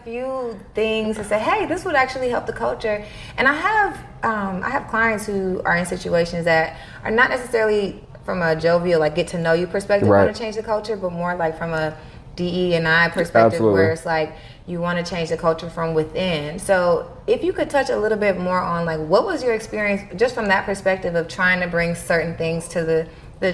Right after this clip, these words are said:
Speaker 1: to the team, and then how was it received?
Speaker 2: Yeah. See, I, you know, it's interesting. I think that in my experience and how, my approach, I think that I have a tendency of when I speak, people will listen, and not in a cocky way or anything like that. I think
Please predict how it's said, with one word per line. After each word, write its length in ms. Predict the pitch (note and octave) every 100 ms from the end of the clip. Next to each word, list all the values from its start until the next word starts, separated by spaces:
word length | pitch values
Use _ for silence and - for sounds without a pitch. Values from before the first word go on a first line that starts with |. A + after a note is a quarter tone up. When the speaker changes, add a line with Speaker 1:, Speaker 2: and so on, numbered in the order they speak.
| F3+
Speaker 1:
to 100 | G#3+
the 100 | F3
team, 440 | F3 G3+ F3 E3
and 120 | E3 E3+
then 100 | E3
how 220 | E3+ F#3
was 140 | F#3
it 100 | F3
received? 640 | E3+ - E3+ E3 D#3+ D#3+ A#2+
Speaker 2:
Yeah. 300 | B2 A2+ G2 - - - -
See, 140 | - -
I, 180 | A#3 C4 -
you 140 | - F3+
know, 60 |
it's 120 | C3 F3
interesting. 360 | F3 C#3+ A2
I 240 | E2 C3 D3
think 400 | - B2+ A#2+ A#2+
that 380 | A2 G#2+ G2+ - - - - -
in 120 | G#2+ G#2+
my 240 | A2+ B2
experience 840 | A#2+ - A2+ A2 G#2+ G#2 G2 - - - - -
and 140 | G#2 G#2
how, 200 | A2+ G#2+
my 240 | G2+ G#2 G#2+
approach, 720 | G2 - G2+ C3 G3+ - - - -
I 20 |
think 220 | A2 A2 -
that 440 | G2+ G2 F2+ - - - -
I 40 |
have 120 | C#3
a 60 | C3+
tendency 680 | - A#2+ A#2 A#2 - A2+ A2
of 360 | - F#2+ F#2 F2 -
when 120 | - F2+
I 80 |
speak, 300 | F#2 - G2 - -
people 260 | A2 - F2
will 140 | -
listen, 580 | F2 F#2 - D#2+ E2 F#2+
and 260 | - C3 C#3
not 240 | D3 A#2+
in 120 | B2
a 280 | A#2 G2+ -
cocky 420 | - G2+ G#2 G2+
way 240 | G#2 G2 G2
or 80 |
anything 320 | F#2 G2+ - -
like 200 | G2 G2
that. 180 | F#2
I 80 | F#2+
think 320 | - G2+ G2